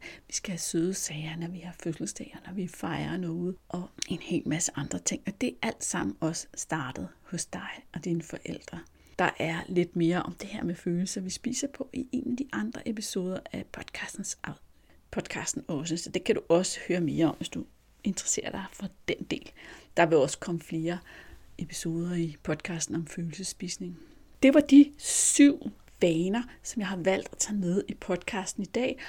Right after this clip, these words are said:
og som jeg er ret sikker på, at du har mindst en, og formentlig flere af, med dig fra din barndom og med dig fra din opdragelse.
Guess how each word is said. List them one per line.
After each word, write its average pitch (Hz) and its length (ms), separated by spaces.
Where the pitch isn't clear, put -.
og - 80
som 240 120
jeg 226 60
er 226 100
ret 202 200
sikker 214 320
på, 196 320
at 202 180
du 196 260
har - 460
mindst - 500
en, - 300
og 175 100
formentlig 196 580
flere 196 480
af, 180 200
med 175 240
dig 208 100
fra - 140
din 175 200
barndom 180 500
og 190 80
med 185 200
dig 180 120
fra - 100
din 175 180
opdragelse. - 640